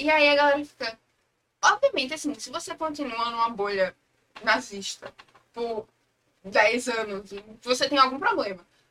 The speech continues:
Mas, assim, você entrar naquilo, a galera acha que não, você já tem, tipo, uma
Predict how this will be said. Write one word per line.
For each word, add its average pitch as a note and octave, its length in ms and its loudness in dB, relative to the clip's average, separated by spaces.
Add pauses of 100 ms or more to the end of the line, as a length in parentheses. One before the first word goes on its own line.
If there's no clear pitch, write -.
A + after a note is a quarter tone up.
(140)
Mas, D4+ 260 2
assim, C#4 260 -4
você B3+ 360 -4
entrar C4+ 460 4
naquilo, B3+ 360 -2
a B3 80 4
galera A#3+ 320 4
acha A3+ 140 -2
que B3+ 80 -14
não, G#3+ 280 -2
você G3+ 260 -6
já A#3+ 120 -4
tem, A#3+ 160 -4
tipo, - 160 -16
uma G#3 380 -2